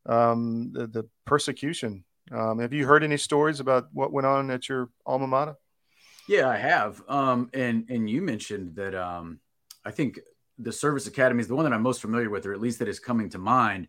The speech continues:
Speaker 1: Mm-hmm.
Speaker 2: was an Air Force Academy cadet who, who did recently drop dead. But I, I think
Speaker 1: Yeah.
Speaker 2: there have been multiple, but there's one that I can specifically remember. But, um,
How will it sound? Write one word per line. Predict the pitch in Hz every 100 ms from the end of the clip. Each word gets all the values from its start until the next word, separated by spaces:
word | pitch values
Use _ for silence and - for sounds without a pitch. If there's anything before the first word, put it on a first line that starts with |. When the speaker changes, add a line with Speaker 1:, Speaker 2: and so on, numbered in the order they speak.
| -
Speaker 1:
Mm-hmm. | 127 131 135
Speaker 2:
was | 110 123 120
an | 113
Air | 143 170
Force | - 143 -
Academy | - 120 110 104
cadet | 110 110 107
who, | 95 110 95 -
who | 104
did | 90 131 104
recently | 107 110 98
drop | 92 98 92
dead. | 123
But | 120
I, | 143
I |
think | 151 233
Speaker 1:
Yeah. | 131
Speaker 2:
there |
have | 123
been | 113
multiple, | 123 95 101
but | 98
there's | 113 101
one | 135 185
that | 139
I | 117
can | 113 101 _ _ _ -
specifically | - - - 147 120
remember. | 113 104 135 151 95
But, | 80 123 120
um, | 127 117 107